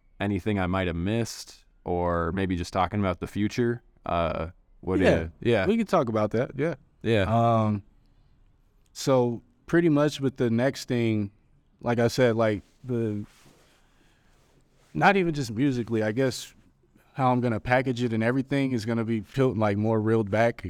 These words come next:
Speaker 2: and, um, you know, it's gonna be more original to me. I'm not gonna go full original yet because I really want people to, like, tune in a little bit more. Once I have, like, my, one thing that dawned on me, like,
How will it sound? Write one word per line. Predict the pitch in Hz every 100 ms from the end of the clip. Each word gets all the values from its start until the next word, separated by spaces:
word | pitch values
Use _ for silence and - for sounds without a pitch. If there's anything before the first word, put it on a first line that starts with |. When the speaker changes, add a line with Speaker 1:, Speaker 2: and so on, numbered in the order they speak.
| -
Speaker 2:
and, | 110 110
um, | 110 107 98 95 90 _ -
you | 110
know, | 104 101
it's | 101 -
gonna | 104
be | 101
more | 104 107 104 104 - -
original | 104 107 107 107
to | 104
me. | 101 113 117 - _ _ _
I'm | 120
not | 117 117
gonna | 113 107
go | 107
full | - 120 113
original | 110 110 110 110
yet | 110 107 -
because | 107 107 101
I | 98
really | 95 107 104
want | 101 95 104 101
people | - 104 - 95
to, | 104
like, | 98 95 90
tune | - 110 107
in | 107 104
a |
little | 104 107
bit | 98 101
more. | 101 107 113 110 _ _ _ _ _ _ _
Once | 127 156 156
I | 139
have, | 143 131
like, | 123 117
my, | 117 110 98 - _ _ _ _ _ _ _ _ _ _ _ _ -
one | 123 139
thing | 131 156 147
that | 120 -
dawned | 135 135
on | 143 143
me, | 143
like, | 135 127 120